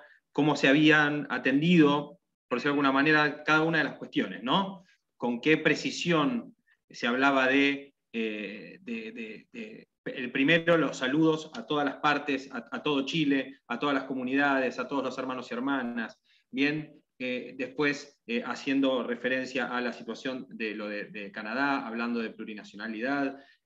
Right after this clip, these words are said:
eh, de hablar de un plurilingüe, eh, apoyando, eh, haciendo, haciendo referencia a una, a, a su, a, a una machi, a su madre, a los niños, a la niñez.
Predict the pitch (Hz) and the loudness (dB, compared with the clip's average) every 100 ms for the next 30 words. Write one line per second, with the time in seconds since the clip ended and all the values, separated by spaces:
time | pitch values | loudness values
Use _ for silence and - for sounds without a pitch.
0 | - 113 107 104 101 95 117 117 127 123 | -8 -8 -6 -10 -12 -10 -6 -4 -2 -2
1 | 123 117 120 110 107 143 151 135 135 131 | -2 -4 -4 -8 -2 -2 0 0 0 -2
2 | - - _ - 110 107 104 104 101 101 | -4 -16 _ -14 -12 -12 -14 -16 -16 -16
3 | 101 - - _ _ - 135 131 120 160 | -18 -20 -20 _ _ -8 -6 -6 -4 0
4 | 147 147 139 135 - - _ 113 113 117 | 0 0 -2 -4 -8 -20 _ -8 -6 -6
5 | - 147 135 120 143 139 127 131 135 131 | -4 -2 -2 -2 -2 0 0 0 -2 -4
6 | 117 120 123 123 - 110 - 110 - 120 | -4 -2 2 2 2 -2 -2 -6 -4 -6
7 | 117 113 104 107 - 117 117 113 143 156 | -2 0 0 -2 -4 -4 -2 4 6 6
8 | 156 143 143 - 123 135 160 147 147 147 | 4 2 2 -2 0 4 6 6 4 2
9 | 143 - - 117 113 160 165 151 151 143 | 0 -10 -4 -2 4 6 6 6 6 4
10 | - 127 120 123 139 160 151 - | 0 0 0 0 2 2 2 -2